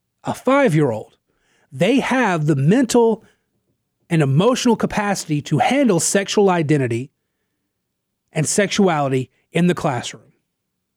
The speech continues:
In what world does this make sense? In what world does it make sense to think that a kid being involved in a prayer at school might be the end of that kid's emotional security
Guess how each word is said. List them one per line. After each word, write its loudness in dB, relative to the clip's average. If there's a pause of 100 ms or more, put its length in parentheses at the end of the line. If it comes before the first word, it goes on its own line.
(1080)
In 0
what 0
world 2
does -2
this 0
make 0
sense? -4 (2250)
In 2
what 4
world 2
does 2
it -6
make -2
sense -4 (340)
to 2
think 0
that -2 (340)
a -4
kid -2
being 2
involved 0
in 4
a 2
prayer 0
at 0
school 0 (300)
might 0
be 4
the 0
end 4
of 0
that -2
kid's 2
emotional 2
security -2